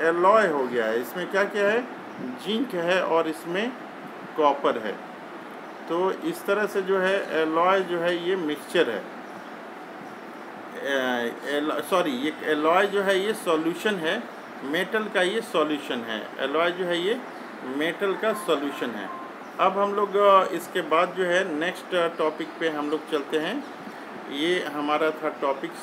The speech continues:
सॉल्यूशन था। अ, अब सॉल्यूशन में एक दो पॉइंट, अ, अभी और बाकी है, वो देख लेते हैं हम लोग। कह रहा है कि solution has solvent and a solute at its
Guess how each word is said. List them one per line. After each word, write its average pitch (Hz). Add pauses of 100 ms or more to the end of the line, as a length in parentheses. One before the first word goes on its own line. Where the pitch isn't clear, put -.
सॉल्यूशन 143
था। 101 (1300)
अ, 120
अब 127 (120)
सॉल्यूशन 175
में 208
एक 196
दो 202
पॉइंट, 202
अ, 202 (160)
अभी 180
और 175
बाकी 156
है, 185
वो 165
देख 165
लेते 139
हैं 131
हम 117
लोग। 180 (880)
कह 220
रहा 240
है 247
कि 233
solution 208
has 214 (180)
solvent 185 (480)
and 202
a 196 (140)
solute 170 (580)
at 175
its 202